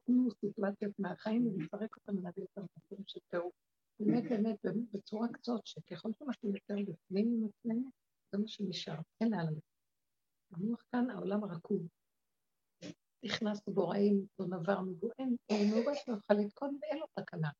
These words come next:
ואז כאילו תגידו, "אז מה, אין, זה ייאוש, זה למות, זה למות לעולם", אבל להיכנס למהלך, מתחיל להיוולד משהו חדש, אמיתי,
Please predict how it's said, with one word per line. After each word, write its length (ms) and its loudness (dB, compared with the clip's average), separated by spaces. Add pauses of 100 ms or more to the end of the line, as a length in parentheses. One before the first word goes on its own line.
(640)
ואז 340 4
כאילו 240 6
תגידו, 320 2
"אז 140 -2
מה, 240 6 (140)
אין, 300 10
זה 120 6
ייאוש, 360 4
זה 100 2
למות, 340 4
זה 100 12
למות 320 12
לעולם", 360 10 (160)
אבל 120 12 (200)
להיכנס 580 0
למהלך, 480 8
מתחיל 300 0
להיוולד 440 4
משהו 240 2 (100)
חדש, 300 -2
אמיתי, 380 2